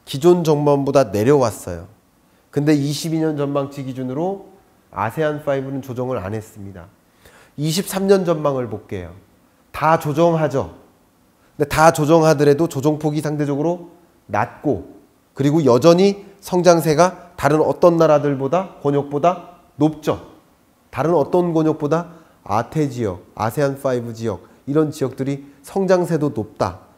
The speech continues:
조정폭도 덜하다 이렇게 본다면 그림을 그리실 수 있죠. 아, 세계 경기 침체가 오는구나. 근데 그 중에서도 유독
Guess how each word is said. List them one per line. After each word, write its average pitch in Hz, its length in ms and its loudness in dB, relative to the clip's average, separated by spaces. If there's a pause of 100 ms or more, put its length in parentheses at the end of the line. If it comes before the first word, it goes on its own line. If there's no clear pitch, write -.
조정폭도 147 600 -2
덜하다 107 520 -4 (320)
이렇게 143 340 -2
본다면 117 760 -2 (220)
그림을 180 360 2
그리실 143 360 -2
수 - 160 -12
있죠. 92 240 -12 (360)
아, 95 140 -4
세계 170 320 2
경기 147 380 0
침체가 139 420 -6
오는구나. 107 680 -6 (240)
근데 151 260 -4
그 151 120 -4
중에서도 160 480 0
유독 151 500 -2